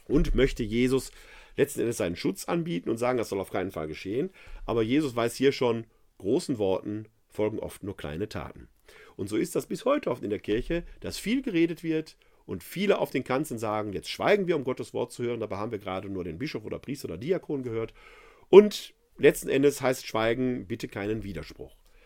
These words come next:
Hier ist es auch so, wer große Worte macht, müsste auch mindestens große Taten folgen lassen, um ein wahrer Diener Gottes zu sein. Der Petrus wird lernen, dass es so einfach eben nicht ist. Also die erste Bewährungsprobe für die Erbschaft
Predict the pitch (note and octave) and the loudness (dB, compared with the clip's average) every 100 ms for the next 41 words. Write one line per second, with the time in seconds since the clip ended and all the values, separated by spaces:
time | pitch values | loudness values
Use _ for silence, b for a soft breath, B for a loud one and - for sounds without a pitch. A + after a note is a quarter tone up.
0 | b b b b - A3+ A#3+ G3+ - D#3+ | b b b b -2 2 2 -2 2 2
1 | E3+ - G3 G#3+ G#3+ _ _ - C3+ A#2+ | 4 2 4 4 0 _ _ 2 2 4
2 | F3+ D#3 F3 B2+ C#3 F#3+ F#3+ B3+ - - | 2 4 2 4 2 2 -2 -2 -10 -20
3 | _ A2+ D#3+ A3+ D#3+ D3 E3 D#3+ E3+ - | _ -2 -2 -2 -2 -2 -2 -8 -8 -6
4 | A#2 - - D#2+ - - C#2+ C#2 C2+ C2+ | -6 -8 -6 -8 -8 -12 -10 -12 -14 -16
5 | C2 _ A2+ A2 G#2+ G2+ A#2 D3 A2+ B2 | -20 _ -6 -4 -2 -4 -4 -6 -4 -6
6 | B2 D#2+ D#2 - D2 C#2+ - - - _ | -6 -10 -12 -16 -16 -14 -14 -16 -20 _
7 | _ _ _ _ - E2+ E3+ - F3 C#3+ | _ _ _ _ -14 0 2 2 -2 -2
8 | A2+ A2 A2 C3 F#3 - - G#2+ A2+ - | -2 -2 -2 -2 -4 -6 -8 -10 -10 -6
9 | B2 F3 - G2+ G#2+ C3 - - - - | -2 -2 -2 -2 -2 -6 -10 -16 -18 -8
10 | G2+ G#2 A2+ B2+ - - F#2+ G2+ - - | -8 -6 -10 -12 -20 -12 -10 -10 -14 -20
11 | - - D2 - - - - - _ _ | -20 -18 -18 -20 -20 -20 -20 -20 _ _
12 | - - G#2 G2+ A2+ D#3 C#3+ G#2 G2+ A#2 | -12 -8 -8 -2 -2 -2 -6 -4 -2 -2
13 | C3 - A#2 A2+ C3 A2+ A2 F#2 G2 - | -6 -8 -4 -4 -6 -8 -6 -6 -6 -6
14 | D3 - | -6 -8